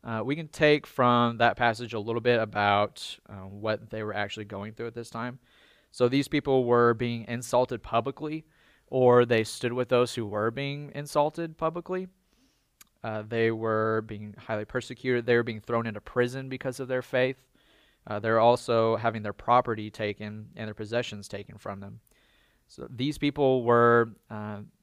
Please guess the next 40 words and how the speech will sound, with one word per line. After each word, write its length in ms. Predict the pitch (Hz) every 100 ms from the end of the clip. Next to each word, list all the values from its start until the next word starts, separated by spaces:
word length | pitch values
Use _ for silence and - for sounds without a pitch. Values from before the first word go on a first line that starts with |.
| _
probably 480 | 120 110 113 120 120
Jews. 520 | 107 120 123 120 113
Maybe 360 | 117 123 127 123 -
some 200 | - 156
of 40 |
them 120 | 156
might 140 | 135 131
have 80 | 135
been 140 | 131
Gentiles 500 | 117 127 135 131 139
that 160 | 107 107
converted 440 | 104 104 117 127
to 80 | 135
Judaism. 600 | 139 151 147 147 165 175 _ _ _ _ -
Um, 220 | 117 110
but 160 | 127 123
because 380 | 127 135 139 139
of 120 | 120
their 160 | 117
faith 300 | 113 117 117
in 80 | 101
Christ, 680 | - 147 139 113 127 - - - 117 _ -
they 200 | 120 120
were 260 | 120 117
basically, 760 | 113 131 131 120 110 110 117 120 - 123
uh, 160 | 110 123
if 140 | 110
they 140 | 127
were 160 | 135 131
to 120 | 113
talk 320 | - - 156
about 260 | 113 104 104
this, 260 | 104 117 -
this 200 | 117 113
was 260 | 107 104
blasphemy 560 | 101 107 113 - 101 98
in 80 | 98
the 120 | 101
eyes 340 | 104 107 107
of 220 | 107 104